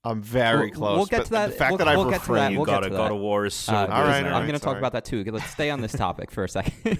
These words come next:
Speaker 2: <laughs>
Speaker 1: All right, all right, all right.
Speaker 2: So Dan got seventy-six points for the Sword to Ditto, which closes out April for us.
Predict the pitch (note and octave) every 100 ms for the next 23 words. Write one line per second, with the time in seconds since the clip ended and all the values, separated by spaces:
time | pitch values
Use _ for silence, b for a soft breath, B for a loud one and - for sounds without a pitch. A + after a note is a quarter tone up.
0 | - G#2 B2+ D#3+ E3 D#3+ A#2 A2 A#2 G#2+
1 | G2 G#2 G2+ D3+ D#3 E3 F3+ E3 D#3+ D#3
2 | D#3 - - B2 A#2 A#2+ A2+ G#2+ A#2 A2+
3 | G#2+ G#2 F#2 F#2 A#2 - _ A#2 G#2 -
4 | - _ - - A2 A2 A2 G2+ G2+ F#2+
5 | F#2 F2+ G2+ F2+ G2 -